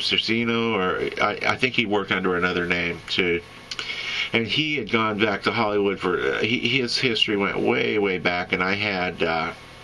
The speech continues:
um, where am I at time-wise? Oh, six, good, I can bring this in under ten, I think. Uh, I had, uh, uh,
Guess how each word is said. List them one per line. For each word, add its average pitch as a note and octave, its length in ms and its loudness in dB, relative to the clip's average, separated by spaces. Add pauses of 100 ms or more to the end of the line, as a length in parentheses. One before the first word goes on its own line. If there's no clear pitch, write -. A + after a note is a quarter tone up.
(1300)
um, E2+ 500 -2 (680)
where G#2+ 180 0
am F#2+ 120 -6
I F2+ 100 -2
at F2 240 -4
time-wise? F2 520 -2
Oh, G2 80 0
six, - 360 0
good, G2 200 0
I F2+ 60 0
can E2 180 -6
bring F2 180 -2
this D#2+ 180 0
in E2+ 120 0
under E2 200 -2
ten, E2+ 360 -2
I E2 80 -2
think. E2 280 -4 (580)
Uh, F#2+ 380 0
I - 180 0
had, A2 460 0
uh, F2 320 0 (2750)
uh, G2 440 0